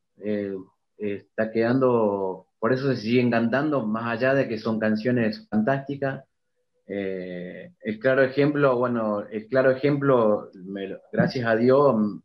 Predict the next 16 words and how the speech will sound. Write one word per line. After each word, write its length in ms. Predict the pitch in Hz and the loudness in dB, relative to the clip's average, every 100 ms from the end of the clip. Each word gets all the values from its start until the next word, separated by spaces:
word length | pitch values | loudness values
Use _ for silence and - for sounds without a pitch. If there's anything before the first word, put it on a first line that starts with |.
| - | -14
me 220 | 101 101 | -8 -2
lo 120 | 104 | 0
toca 220 | 123 120 | 0 0
vivir 260 | 113 120 123 | 2 2 2
también 300 | 117 120 120 | 0 2 2
de 60 | |
muy 180 | 117 117 | 0 0
ce-, 220 | - 139 107 | 0 -2 0
de 180 | 107 | 2
muy 200 | 104 120 | 4 4
cerca, 400 | 120 151 151 107 104 | 4 2 2 0 -4
que 120 | 95 | -8
son 440 | - 117 107 107 _ _ _ _ | -4 0 0 -2 _ _ _ _
los 200 | 113 110 | -8 -2
manceros 440 | 110 107 117 123 113 | 0 0 2 0 2
santiagueños. 720 | 107 110 120 147 143 110 | 0 2 4 4 4 0